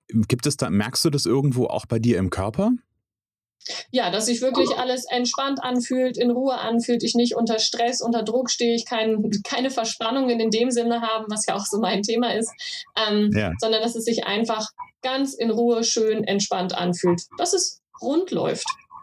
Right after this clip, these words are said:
Speaker 1: Dass es rund läuft, sehr schön. Und du hast mir jetzt im Grunde genommen schon eine schöne Tür aufgemacht. Ähm, nicht verspannt sein ist so dein Thema. Erzähl unseren Zuhörern doch einfach mal ein bisschen, wer ist denn die Corinna Werner eigentlich und, und wie bist du zu dem geworden? Was machst du heute? Also erzähl mal so ein bisschen was über deinen Werdegang.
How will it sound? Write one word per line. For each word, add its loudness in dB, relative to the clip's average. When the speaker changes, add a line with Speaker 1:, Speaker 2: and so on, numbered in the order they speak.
Speaker 1:
Dass 0
es 0
rund -2
läuft, -2
sehr 2
schön. -2
Und -2
du 2
hast -2
mir 2
jetzt -2
im 0
Grunde 2
genommen 2
schon 2
eine 4
schöne 2
Tür 0
aufgemacht. -2
Ähm, 2
nicht 4
verspannt 0
sein 4
ist 2
so 4
dein 0
Thema. 2
Erzähl 2
unseren 4
Zuhörern 2
doch 0
einfach -2
mal 4
ein 2
bisschen, 2
wer 2
ist 0
denn 2
die 2
Corinna 2
Werner 0
eigentlich 0
und, 4
und 2
wie 2
bist 0
du 2
zu -2
dem 4
geworden? 0
Was -4
machst -2
du 0
heute? 0
Also 0
erzähl 0
mal 4
so 2
ein 2
bisschen 2
was 2
über 2
deinen 4
Werdegang. 0